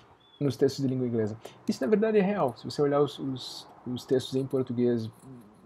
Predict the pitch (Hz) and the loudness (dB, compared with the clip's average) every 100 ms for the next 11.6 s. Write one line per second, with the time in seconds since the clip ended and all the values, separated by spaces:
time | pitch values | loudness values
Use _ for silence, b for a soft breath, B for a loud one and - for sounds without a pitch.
0 | - - _ _ _ _ _ _ 123 117 | -20 -20 _ _ _ _ _ _ -2 0
1 | 117 127 127 120 120 - 110 - 139 127 | 2 2 2 0 -2 -2 -6 -2 -2 0
2 | 131 127 135 143 123 135 131 123 117 110 | -2 0 0 0 -2 -2 0 -2 -2 -2
3 | 131 107 110 117 139 143 123 131 120 117 | -2 -4 -8 -6 -4 -4 -4 -4 -2 -4
4 | 117 123 120 123 139 135 147 131 127 123 | -2 -2 -2 -2 -2 0 -2 0 -2 -2
5 | 120 113 107 - - 117 113 117 117 110 | -2 -4 -6 -12 -16 -8 -4 -2 -2 -2
6 | 101 - B B B B B B 143 - | -2 -6 B B B B B B -10 -10
7 | - 147 151 170 - 160 151 - 147 147 | 0 2 4 0 0 -2 -2 -2 -4 -4
8 | 151 127 104 117 175 233 - - 127 131 | -4 -2 -2 -4 -6 -6 -8 -14 -12 -6
9 | - 143 143 135 123 - - - 117 131 | -2 0 0 -4 -6 -10 -20 -14 -6 -4
10 | 139 135 139 131 - B B _ - 127 | -4 -2 -4 -6 -12 B B _ -12 -2
11 | 123 123 127 131 135 127 | 4 6 4 -2 0 0